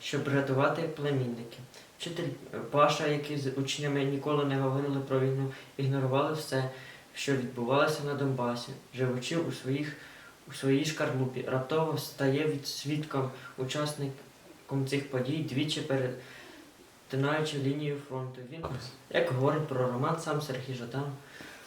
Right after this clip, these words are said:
насамперед, що оптика війни з точки зору цивільного мирного населення,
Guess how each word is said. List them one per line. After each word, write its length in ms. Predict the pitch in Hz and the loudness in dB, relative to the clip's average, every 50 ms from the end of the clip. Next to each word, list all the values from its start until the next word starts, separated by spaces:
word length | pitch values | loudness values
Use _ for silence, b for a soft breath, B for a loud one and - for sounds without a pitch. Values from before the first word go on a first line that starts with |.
| B B B - - - - | B B B -20 -12 -4 -2
насамперед, 640 | 139 131 147 143 135 131 - 127 165 175 190 180 - | 0 0 2 2 0 2 2 4 4 6 4 4 2
що 200 | - - 151 131 | 0 0 2 2
оптика 520 | - - 151 - - - 131 - 135 127 123 135 | 4 4 2 2 0 -2 -2 0 0 2 2 4
війни 220 | 143 156 160 156 | 4 4 4 2
з 100 | 139 131 | 2 0
точки 500 | - - - 143 143 143 - - - 123 | -2 -2 2 2 2 2 2 -2 -4 -2
зору 280 | 123 135 139 135 135 135 | 2 2 2 2 2 -2
цивільного 580 | - - 131 143 160 180 196 185 170 147 143 | -2 -2 0 2 2 2 2 2 2 2 2
мирного 440 | 135 135 139 143 143 143 139 147 143 | 4 4 4 2 2 0 -2 -2 -2
населення, 560 | 127 - - - - 135 151 - - - - | -2 -2 -2 -2 0 0 0 0 0 -2 -4